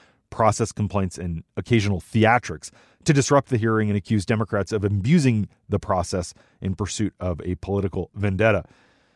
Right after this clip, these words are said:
The day-long hearing really didn't reveal much new information about the underlying conduct at the heart of the inquiry, but it did allow committee lawyers to summarize the extensive existing evidence and to present opposing sides of the case. Trump said yesterday that Rudy Giuliani will be making a report to Congress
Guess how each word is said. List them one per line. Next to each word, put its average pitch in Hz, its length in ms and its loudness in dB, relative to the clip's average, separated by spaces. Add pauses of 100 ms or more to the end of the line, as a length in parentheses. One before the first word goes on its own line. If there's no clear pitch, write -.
(160)
The 120 80 0
day-long 135 360 8
hearing 120 260 4
really 110 180 4
didn't 92 360 0
reveal 113 300 6
much 104 220 2
new 120 180 4
information 101 580 0
about 90 200 -2
the 95 80 -6
underlying 98 400 -2
conduct 131 460 0
at 87 60 -8
the 98 60 -4
heart 98 160 -2
of 90 80 -4
the 90 80 -2
inquiry, 87 400 -6 (380)
but 139 100 6
it 139 80 6
did 165 140 8
allow 139 240 8
committee 113 300 0
lawyers 101 340 2
to 98 100 -12
summarize 113 460 2
the 104 100 -4
extensive 117 500 -4
existing 107 480 0
evidence 87 460 -4
and 95 240 -2
to - 80 -10
present 104 320 -2
opposing 98 440 0
sides 90 280 -4
of 87 60 -6
the 82 60 -10
case. 82 400 -14 (1080)
Trump 147 440 4
said 120 240 2
yesterday 110 460 2
that 98 180 0
Rudy 131 300 2
Giuliani 107 640 2
will 98 100 0
be 98 140 0
making 101 280 0
a 98 80 -2
report 92 520 0
to 107 100 -4
Congress 90 480 -6